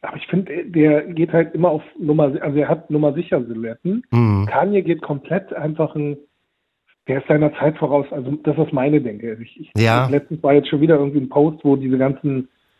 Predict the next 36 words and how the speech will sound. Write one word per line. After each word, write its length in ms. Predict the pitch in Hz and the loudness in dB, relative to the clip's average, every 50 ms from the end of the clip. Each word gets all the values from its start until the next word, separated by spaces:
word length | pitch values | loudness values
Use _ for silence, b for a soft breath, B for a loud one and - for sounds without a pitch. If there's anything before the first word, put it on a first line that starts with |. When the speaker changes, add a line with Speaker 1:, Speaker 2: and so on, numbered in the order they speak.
| _ _ _ | _ _ _
Speaker 1:
ich 60 | - | -14
weiß 100 | - - | -12 -4
nicht, 120 | 131 123 113 | -2 0 0
aus-, 160 | 110 - - | 0 -2 -4
wie 80 | 117 110 | -4 0
die 100 | 117 117 | 0 2
aussehen, 300 | 120 143 139 - 123 113 | 0 0 0 0 0 0
aus 120 | 107 - | -2 -4
Plastik 420 | - - 123 - - - 185 - | -2 -4 -4 -4 -2 -4 0 0
oder 160 | 180 175 185 180 | 4 2 4 2
sowas. 280 | 180 180 185 202 196 - - _ _ _ _ _ _ _ _ _ _ - | 2 2 0 0 -2 -4 -12 _ _ _ _ _ _ _ _ _ _ -2
Ähm, 160 | 143 123 120 | -2 0 0
die 80 | 117 117 | 0 0
ganzen 320 | 123 123 123 - 127 120 | 0 0 -2 -4 -6 -6
Schuhe 420 | - - - 147 175 196 208 214 - | -6 -4 4 6 6 6 6 4 0
von 140 | - - | 0 -2
Speaker 2:
Ja, 100 | 123 127 | 0 2
Speaker 1:
ihm. 60 | 127 127 | 2 2
Speaker 2:
ja. 160 | 127 - 107 - - _ _ _ _ _ _ | 2 0 -2 -8 -14 _ _ _ _ _ _
Mhm. 280 | - 113 113 110 104 107 - - - - | 0 2 2 2 2 0 -2 -4 -6 -4
Speaker 1:
Das, 100 | - - | -4 -4
also 140 | - 120 113 | -2 -4 -6
das, 160 | - - - - - - _ _ - | -6 -6 -8 -8 -8 -20 _ _ 0
der 140 | 117 107 - | 0 0 2
ist 100 | - 147 | 2 2
einfach 260 | 131 120 135 120 - | 2 4 2 2 2
seiner 220 | 131 117 120 120 | 2 2 2 0
Zeit 200 | - - 117 113 - | 0 -2 -2 -2 -2
voraus. 100 | - - | -2 0
Speaker 2:
Der 80 | 104 113 | 2 2
ist 100 | 110 - | 2 2
anderes 260 | 131 127 131 127 123 | 2 2 2 2 2
Level. 280 | 127 123 123 113 107 98 | 2 2 2 2 0 -2
Speaker 1:
Find 200 | 95 139 143 127 - _ _ _ _ _ _ _ _ _ _ _ _ - | -2 -2 -4 -4 -6 _ _ _ _ _ _ _ _ _ _ _ _ 2
Speaker 2:
Ja. 140 | 117 120 165 | 2 2 2
Speaker 1:
ich, 220 | 147 123 - | -2 -4 -6